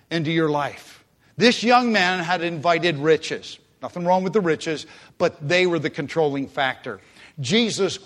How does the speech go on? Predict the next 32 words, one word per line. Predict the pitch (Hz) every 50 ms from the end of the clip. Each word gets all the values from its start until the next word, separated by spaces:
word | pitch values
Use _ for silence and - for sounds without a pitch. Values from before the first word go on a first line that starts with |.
| _
was | - 135 135 160 165 165 160 156 143 110 95 - - _
not. | 139 135 139 143 143 139 139 127 117 - - - - - _ _ _ _ _ _ _ _ _ _ _ _ _ _ _ -
And | 147
these | 160 220 269 233
people | - 226 247 - 180 202
are | 175
looking | 175 196 196 202 175
around | 190 226 254 202
saying, | - 185 160 135 120
"Well, | 147 156
this | 165 233 233
guy's | - - 262 247 175
a | 170
good | 165 254 262 214
guy. | 180 254 277 302 311
We | 226 185 214 247
know | 240 240 277 311 349 359 339
him. | 247 160 123 117 - - _ _
He's | _ 233 254 220
a |
good | 233 277 359 359 359 285
guy. | 294 240 202 165 123 104 - - - - _ _ _ _ _ _ _
If | - 175 - - -
he | - 196 311 339 339
doesn't | 349 330 285 180 180 214 196 190 175
make | 160 151 151 139 -
it, | 214 208 208 208 - - - - -
we're | 139 208 240 302 294
in | 226 170
really | 160 175 247 277 262 214
big | 156 165 165 147 123
trouble." | - 147 160 139 117 110 107 - -